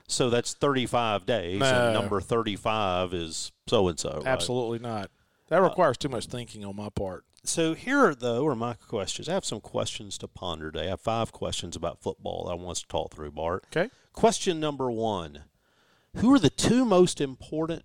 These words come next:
Speaker 1: people to replace off of last year's team? You lose some guys. You lose your center. You lose Dylan Johnson, Ra Ra Thomas from the offense. You lose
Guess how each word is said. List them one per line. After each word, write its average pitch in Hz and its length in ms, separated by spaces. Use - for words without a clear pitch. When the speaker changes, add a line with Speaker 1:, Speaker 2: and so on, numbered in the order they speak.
Speaker 1:
people 90 640
to 135 140
replace 113 920
off 117 340
of 101 140
last 107 380
year's 101 280
team? 73 340
You 87 100
lose 120 220
some 110 160
guys. 113 460
You 101 160
lose 104 360
your 95 80
center. 131 580
You 101 160
lose 101 580
Dylan 113 300
Johnson, 110 580
Ra 101 160
Ra 104 300
Thomas 110 500
from - 160
the 98 160
offense. 107 800
You 95 220
lose 95 420